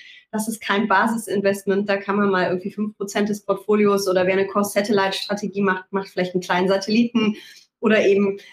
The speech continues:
äh, im, ähm, Spielgelddepot, so ist es bei mir.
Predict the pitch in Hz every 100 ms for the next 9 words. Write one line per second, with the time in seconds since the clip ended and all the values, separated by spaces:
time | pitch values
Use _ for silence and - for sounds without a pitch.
0 | - _ 196 190 180 - - 196 185 180
1 | 175 - 165 170 175 180 - 233 214 196
2 | 202 190 - 196 190 180 - - - 180
3 | 180 202 208